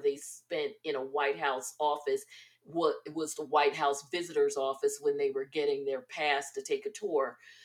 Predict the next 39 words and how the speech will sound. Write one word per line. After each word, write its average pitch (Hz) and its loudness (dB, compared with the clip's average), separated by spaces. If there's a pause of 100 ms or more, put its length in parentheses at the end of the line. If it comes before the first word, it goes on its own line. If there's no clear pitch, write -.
(380)
Um, 151 2 (100)
that, 170 6
those 180 0
are 165 -2
not 147 2
the 131 -14
types 139 -2
of 139 -6
individuals 143 -2
that 139 0 (340)
we 156 -4
expect - -4 (140)
to 233 -6
see. 151 -10
Now, 139 -2 (300)
are 160 6
there 208 6
going 160 -2
to 147 -12
be 156 -10 (260)
some 147 0
appointments 151 -4
that'll 139 0
come 147 -6
from 143 -4 (140)
other 143 0
parts 147 -4
of 139 -4
the 147 -14
country? 151 -8
Sure. 139 -2
I 139 -6
mean, 139 -4
there 139 2
are 131 -4
many 147 -2
of 135 0
us 135 -2
who 143 -6